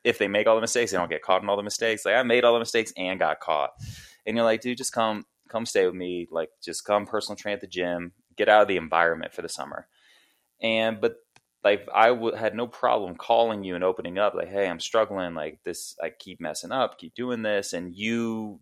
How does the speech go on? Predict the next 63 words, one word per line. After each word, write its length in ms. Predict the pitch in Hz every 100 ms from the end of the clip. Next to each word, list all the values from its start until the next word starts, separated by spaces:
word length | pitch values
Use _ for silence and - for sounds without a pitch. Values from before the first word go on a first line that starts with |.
| -
didn't, 360 | 127 123 117 -
that's 220 | 104 -
where 140 | 107
I 120 | 90 92
say, 260 | - 98
like, 280 | 90 85 -
don't, 240 | 95 85 - _
you 120 | -
can't 340 | 95 104 98 69
judge 380 | - 98 113 -
the 80 |
person 340 | - 87 82 87
'cause 140 | 87
you 60 | 107
never 160 | 147
judge 260 | 117 127 131
me. 100 | 80
You're 140 | 78
just 120 | 80 98
like, 120 | 95
"Dude, 160 | - 85
I 80 |
got 300 | 85 85 90
you. 80 | 95
I 40 | 82
support 400 | - - 110 95
you. 220 | 92 85 _ - - _
Come 380 | - 110 104 101 -
live 280 | 87 101
with 120 | 101 101
me 120 | 98
for 180 | - 95
a 60 |
while. 460 | 90 92 95 90 90
Like, 160 | 82 82
I'll 100 | 85
hook 160 | 95
you 60 | 98
up 40 |
with 120 | 95
a 40 | 90
job. 480 | 92 90 87 87 85
Like, 120 | 80
just 140 | - -
get 100 | 98
out 120 | 95
of 40 |
that 180 | 92 90
environment." 400 | 85 85 87 87
It 40 |
was 100 | 82
super 220 | - 123 123
supportive. 420 | 98 - 104 95
And 200 | 92 92 _ _
it 80 | 98
was, 380 | 101 104 92 - _ _ -
I 40 | 107
was 140 | 107
able 220 | 113 123
to 60 | 110
be 320 | 107 104 92
fully 380 | - 110 101 90
human 440 | - 117 139 170